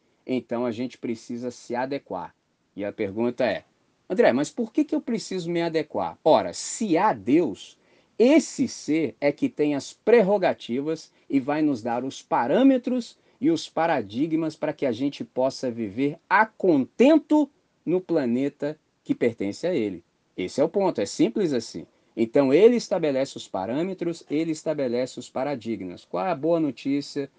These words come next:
que o, o texto sagrado nos traz? Sim, há Deus. Então Deus aqui é interessante que ele é pressuposto.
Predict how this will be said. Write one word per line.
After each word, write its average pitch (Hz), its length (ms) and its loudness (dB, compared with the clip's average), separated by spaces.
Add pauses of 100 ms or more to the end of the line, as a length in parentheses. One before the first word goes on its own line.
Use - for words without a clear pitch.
(380)
que - 120 -4
o, 131 360 0
o 123 60 -6
texto 147 320 2
sagrado 123 460 0
nos 120 140 -6
traz? 92 280 -4
Sim, 165 340 -2 (200)
há 156 120 2
Deus. 135 480 -2 (280)
Então 156 500 2
Deus 131 540 4
aqui 131 420 0
é 107 60 -2
interessante 143 760 -4
que 143 80 -4
ele 139 80 0
é 127 60 -2
pressuposto. 156 840 -6